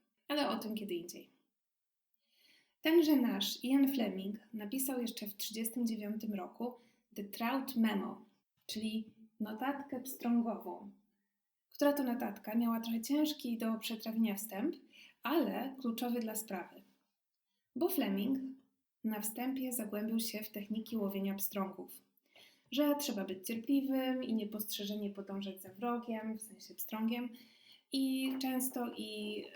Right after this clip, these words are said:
em, po cichu zmieniać miejsce połowu i przynętę,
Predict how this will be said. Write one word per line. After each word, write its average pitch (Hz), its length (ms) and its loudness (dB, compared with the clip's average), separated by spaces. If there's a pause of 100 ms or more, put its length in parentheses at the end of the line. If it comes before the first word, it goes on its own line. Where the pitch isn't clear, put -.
em, 196 600 -2 (160)
po 240 120 -2
cichu 226 280 -2
zmieniać 202 420 2
miejsce 240 360 0
połowu 220 420 -4
i 202 80 -2
przynętę, 208 760 -4